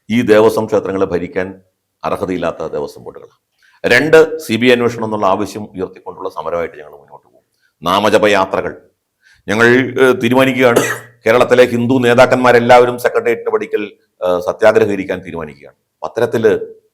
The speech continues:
സമരം ശക്തമാക്കിക്കൊണ്ട് നാമജപയാത്രകൾ ഉൾപ്പെടെയുള്ള പരിപാടികൾ സംഘടിപ്പിച്ചുകൊണ്ട് തിരു-, തിരുവിതാംകൂർ ദേവസ്വം ബോർഡിന്റെ ഇരുപത് എ സി ഓഫീസുകളിലേക്കും ഞങ്ങൾ പ്രക്ഷോഭ യാത്രകൾ സംഘടി-, മാർച്ചുകൾ സംഘടിപ്പിച്ചിട്ടുണ്ട്.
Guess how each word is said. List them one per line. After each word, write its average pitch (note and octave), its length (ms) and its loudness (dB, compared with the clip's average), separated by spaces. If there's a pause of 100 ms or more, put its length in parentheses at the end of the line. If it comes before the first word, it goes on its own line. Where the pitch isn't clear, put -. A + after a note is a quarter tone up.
(160)
സമരം B2 440 0
ശക്തമാക്കിക്കൊണ്ട് B2 880 -2
നാമജപയാത്രകൾ A2 800 4
ഉൾപ്പെടെയുള്ള G2 460 -4
പരിപാടികൾ G2 540 -4
സംഘടിപ്പിച്ചുകൊണ്ട് F#2+ 680 -16 (400)
തിരു-, A2+ 480 6
തിരുവിതാംകൂർ A#2 380 4
ദേവസ്വം A#2 320 4
ബോർഡിന്റെ B2 240 -4
ഇരുപത് C#3+ 320 2
എ D3+ 140 4
സി D#3+ 180 -2 (100)
ഓഫീസുകളിലേക്കും C3 800 -4 (460)
ഞങ്ങൾ G#2+ 300 0
പ്രക്ഷോഭ G#2+ 560 0
യാത്രകൾ F#2+ 400 -2
സംഘടി-, F2 340 -8
മാർച്ചുകൾ F#2 420 -6
സംഘടിപ്പിച്ചിട്ടുണ്ട്. D#2+ 640 -18